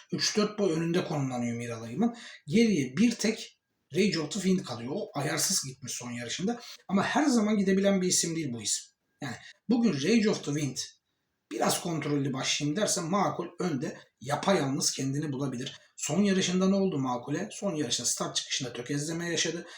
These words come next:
Devrilme tehlikesi atlattı. Doldurup geldi. O aralardan maralardan çıktı. Öndeki atın kaybetmesine sebebiyet verdi. Yine temposu çok sert çünkü tutamıyorlar atı. Şimdi bugün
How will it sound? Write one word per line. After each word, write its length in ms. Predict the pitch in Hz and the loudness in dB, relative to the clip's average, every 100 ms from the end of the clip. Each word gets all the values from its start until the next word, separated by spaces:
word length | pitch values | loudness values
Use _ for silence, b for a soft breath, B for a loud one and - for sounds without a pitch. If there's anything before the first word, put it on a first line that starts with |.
| B | B
Devrilme 360 | 120 117 131 165 | -6 -4 -2 -2
tehlikesi 440 | - 170 175 - | 0 -2 0 0
atlattı. 520 | 165 - 160 - 160 139 | -2 -4 -8 -8 -8 2
Doldurup 540 | 196 196 151 127 117 | 4 4 2 -4 -4
geldi. 460 | 156 175 151 214 B B - | -2 0 2 0 B B -10
O 200 | 151 143 | -6 -2
aralardan 500 | 139 165 180 170 165 | 0 0 0 0 0
maralardan 480 | 185 175 160 143 139 | 0 2 0 -2 0
çıktı. 500 | - 185 - 226 226 B B B - | 0 -2 -2 -2 -2 B B B -8
Öndeki 360 | 143 143 156 202 | -4 -2 0 2
atın 180 | 233 | 2
kaybetmesine 560 | 202 151 156 156 - 156 | 2 2 0 -2 -2 0
sebebiyet 440 | 131 127 117 117 | -2 -2 -6 -6
verdi. 200 | 117 110 | -8 -8
Yine 160 | 117 117 | -8 -8
temposu 440 | 120 123 135 - | -8 -10 -10 -10
çok 180 | - - | -6 -4
sert 180 | - 120 | -4 -6
çünkü 180 | - 113 - | -10 -14 -14
tutamıyorlar 520 | - 151 139 113 110 | -8 -4 -2 -4 -8
atı. 160 | 110 - b b b | -14 -20 b b b
Şimdi 280 | - 151 143 | -8 -4 2
bugün 400 | 220 208 240 - | 4 4 0 -8